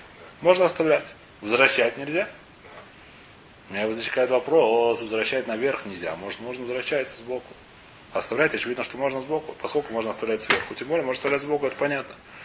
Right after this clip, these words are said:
Просто такой, наверх возвращать нельзя, а на плохую плату Хана не согласен.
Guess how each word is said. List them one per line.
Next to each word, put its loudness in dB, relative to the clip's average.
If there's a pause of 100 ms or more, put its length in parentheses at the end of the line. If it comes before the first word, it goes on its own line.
(180)
Просто 2
такой, 4
наверх 6
возвращать 6
нельзя, 6
а 6 (120)
на -12
плохую 2
плату 4
Хана 0
не -4
согласен. 0